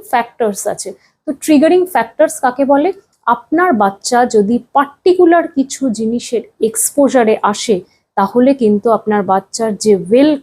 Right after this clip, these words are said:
controlled অ্যাজমাটা ছিল, সেটা কিন্তু suddenly ফ্লেয়ার আপ করতে পারে বা হাঁপানি, শ্বাসকষ্ট বাচ্চার কিন্তু হঠাৎ করে বেড়ে যেতে পারে। তাই জন্য আপনারা যদি এই পার্টিকুলার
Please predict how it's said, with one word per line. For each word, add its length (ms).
controlled 560
অ্যাজমাটা 480
ছিল, 240
সেটা 300
কিন্তু 360
suddenly 680
ফ্লেয়ার 360
আপ 220
করতে 340
পারে 180
বা 120
হাঁপানি, 520
শ্বাসকষ্ট 680
বাচ্চার 540
কিন্তু 300
হঠাৎ 360
করে 160
বেড়ে 260
যেতে 180
পারে। 240
তাই 200
জন্য 300
আপনারা 440
যদি 500
এই 180
পার্টিকুলার 800